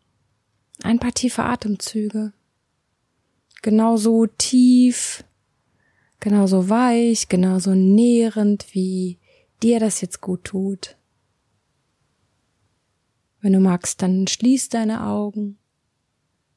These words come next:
wenn sich das richtig anfühlt. Und wenn du magst, kannst du auch die Sätze wiederholen, die ich gleich während der Klopfsequenz spreche. Kannst du gerne im Stillen wiederholen.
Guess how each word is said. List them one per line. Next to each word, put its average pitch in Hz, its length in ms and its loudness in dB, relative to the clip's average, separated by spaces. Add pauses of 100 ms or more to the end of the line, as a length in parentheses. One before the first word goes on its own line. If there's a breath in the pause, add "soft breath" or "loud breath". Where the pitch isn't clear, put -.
(140)
wenn 226 100 -2
sich 214 160 -6
das - 280 -6
richtig - 380 -6
anfühlt. 208 680 -2 (760 soft breath)
Und 190 180 0
wenn 196 140 2
du 196 60 2
magst, 180 720 -4 (220)
kannst - 380 -10
du - 100 -10
auch 180 220 -6
die 196 140 -6
Sätze 175 400 -6
wiederholen, 220 720 2
die 208 120 -4
ich 196 120 -8
gleich 196 600 -6
während 196 300 -4
der 196 100 -6
Klopfsequenz 190 960 -8
spreche. 185 640 -8
Kannst - 260 -10
du - 40 -18
gerne 180 200 -4
im 185 100 -2
Stillen 220 500 2
wiederholen. 196 760 -2